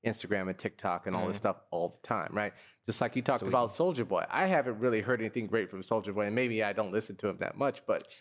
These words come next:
Speaker 3: Make it
Speaker 1: he's
Speaker 3: clap.
Speaker 1: still in the news 'cause he's always saying controversial shit,
Speaker 2: Yeah,
Speaker 1: right?
Speaker 2: yeah, yeah.
Speaker 1: You know, and he's, and I'm like, "How does this guy stay so popular?" You know, and, and that's it. But my question is, don't you guys think with today's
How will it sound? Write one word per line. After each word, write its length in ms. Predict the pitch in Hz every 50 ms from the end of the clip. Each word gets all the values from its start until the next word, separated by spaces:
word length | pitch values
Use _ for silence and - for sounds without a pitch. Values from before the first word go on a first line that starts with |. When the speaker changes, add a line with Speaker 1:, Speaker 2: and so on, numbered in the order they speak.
| -
Speaker 3:
Make 260 | 104 98 95 101 -
it 60 | 104 -
Speaker 1:
he's 160 | 196 208 165
Speaker 3:
clap. 80 | - -
Speaker 1:
still 180 | 202 190 175 170
in 80 | 160
the 80 | 147 135
news 220 | 147 170 165 143
'cause 140 | - - 123
he's 160 | 120 135 123 135
always 280 | 131 131 123 123 120
saying 220 | - - 123 113 104
controversial 640 | - 127 123 110 123 104 113 110 107 - 110 87 90
shit, 320 | - - - - - 139
Speaker 2:
Yeah, 100 | 120 110
Speaker 1:
right? 200 | 107 107 110 123
Speaker 2:
yeah, 160 | 131 113 104 101
yeah. 200 | 107 113 107 98
Speaker 1:
You 60 | 151
know, 140 | 147 143 139
and 160 | 120 131 120
he's, 220 | 123 131 123 113 120
and 160 | 139 139 139
I'm 100 | 131 127
like, 160 | 127 117 117
"How 160 | - - 180 226
does 120 | 247 190
this 140 | 180 175 165
guy 160 | - 170 156
stay 200 | 139 - - 143 127
so 180 | - - 110 -
popular?" 500 | - 160 156 233 226 - 110 - - -
You 120 | - 120 117
know, 220 | 113 110 113 120
and, 140 | 113 110 110 - - - - _ -
and 140 | 123 123 127
that's 240 | 127 123 117 - -
it. 160 | 160 113 113
But 280 | 120 131 127 117 - - - _ _ _ _ _ _ _ _ _ _ _ _ _ - -
my 180 | - 156 147 143
question 500 | - - - 294 277 - - 160 135 123
is, 160 | 120 113 117
don't 380 | 123 139 143 180 247 - -
you 60 | 269 233
guys 260 | 202 175 160 147 -
think 280 | - - 139 131 127 123 - _ _
with 220 | - 127 120 120
today's 720 | - - 120 113 120 117 120 127 131 131 127 117 - -